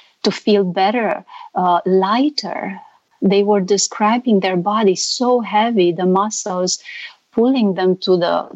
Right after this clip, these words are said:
to the ground. So they felt lighter. Their vibration increased.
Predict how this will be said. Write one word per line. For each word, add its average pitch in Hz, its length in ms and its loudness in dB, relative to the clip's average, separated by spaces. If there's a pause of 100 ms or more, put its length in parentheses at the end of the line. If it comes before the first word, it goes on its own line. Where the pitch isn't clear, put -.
to 190 100 -2
the 170 100 -2
ground. 196 600 0
So 190 380 0 (260)
they 208 140 0
felt 277 500 -2
lighter. 196 580 0
Their 220 320 0
vibration 190 960 0
increased. 165 960 -2